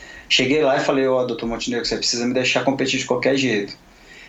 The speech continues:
E aí a gente analisou, analisou, ele, "Ó, Vinícius, infelizmente a sua, a sua fratura te-, é motivo de cirurgia.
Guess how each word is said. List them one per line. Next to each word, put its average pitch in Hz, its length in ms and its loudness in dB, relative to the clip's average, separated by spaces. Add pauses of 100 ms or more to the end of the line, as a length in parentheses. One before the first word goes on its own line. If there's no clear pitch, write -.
(180)
E - 80 0
aí 120 160 4
a 131 40 2
gente 131 240 2
analisou, 139 520 2
analisou, 123 400 2
ele, 123 100 0
"Ó, 127 140 4
Vinícius, 110 340 -2
infelizmente 135 720 0
a - 20 0
sua, 135 360 2
a 120 60 0
sua - 400 2
fratura 135 500 0
te-, 131 160 -4
é 117 180 2
motivo 123 340 2
de 123 140 0
cirurgia. 123 800 2